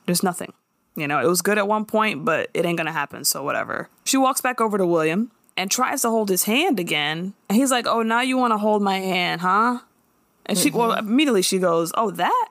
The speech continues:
Speaker 1: Oh, that with Brock? Oh, no, that was nothing." And that's how you know she's wrong, because she knew exactly what he was talking about and why he was upset.
Speaker 2: Mm.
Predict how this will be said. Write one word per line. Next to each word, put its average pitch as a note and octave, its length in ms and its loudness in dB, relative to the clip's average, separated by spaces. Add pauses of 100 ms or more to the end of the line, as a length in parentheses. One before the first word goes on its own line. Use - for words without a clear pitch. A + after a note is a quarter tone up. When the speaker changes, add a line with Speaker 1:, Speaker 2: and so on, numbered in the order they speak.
(160)
Speaker 1:
Oh, G#3+ 120 0
that - 200 0
with G3 160 -2
Brock? F4+ 480 -2
Oh, E3 240 2
no, D3 180 -8 (240)
that B3 140 0
was G3+ 140 -2
nothing." F3+ 420 -6 (460)
And F#3 100 -4
that's G3+ 140 -2
how F#3+ 60 0
you E3 100 0
know D#3 120 0
she's - 200 -4
wrong, - 260 -4 (140)
because D#3+ 240 0
she - 120 0
knew F#3+ 120 0
exactly D#3+ 380 -4
what C#3 140 -4
he A#2+ 40 -6
was - 100 -2
talking - 260 -4
about - 320 -4 (520)
and E3 140 2
why D#3 120 2
he D3+ 140 -4
was D3+ 160 -2
upset. - 360 -2 (460)
Speaker 2:
Mm. D#3 320 -2